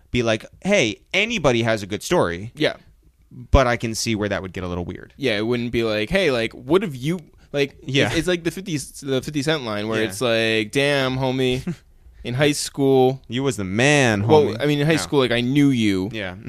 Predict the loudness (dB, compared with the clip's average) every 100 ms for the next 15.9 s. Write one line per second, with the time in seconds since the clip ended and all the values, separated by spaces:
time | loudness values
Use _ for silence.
0 | -6 -4 -2 0 4 4 6 6 4 2
1 | -6 -20 _ _ -12 -4 0 4 4 4
2 | 2 4 4 0 -8 -6 4 4 4 0
3 | 0 4 4 4 2 -2 -4 -4 -4 -8
4 | -8 -8 -8 -4 -4 -4 -6 -6 -6 -10
5 | -8 -8 -8 -12 _ -8 0 4 8 8
6 | 6 6 4 2 2 4 6 6 4 4
7 | 4 4 2 0 2 2 2 2 0 0
8 | 0 2 2 0 0 0 2 2 0 0
9 | -4 -4 -4 -4 -2 0 4 4 4 2
10 | 0 0 0 0 0 0 -2 -2 -2 0
11 | 0 -2 -2 -2 -4 -4 -8 -4 0 0
12 | 0 -4 -4 -4 2 4 6 2 -2 -14
13 | -20 _ _ _ 0 2 4 2 2 0
14 | 0 0 2 2 2 0 0 2 4 4
15 | 2 0 0 -2 0 -2 -2 -4